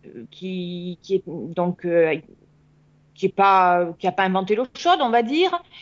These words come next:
qui est un petit peu coincé dans sa vie, euh,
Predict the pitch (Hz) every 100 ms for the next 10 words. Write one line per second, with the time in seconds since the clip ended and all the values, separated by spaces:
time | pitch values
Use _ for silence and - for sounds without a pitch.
0 | - 226 220 220 - 220 220 208 220 202
1 | 202 - _ _ _ _ _ _ _ _
2 | _ _ _ _ _ _ _ - - 214
3 | 226 330 415 - - - - 226 226 220
4 | 220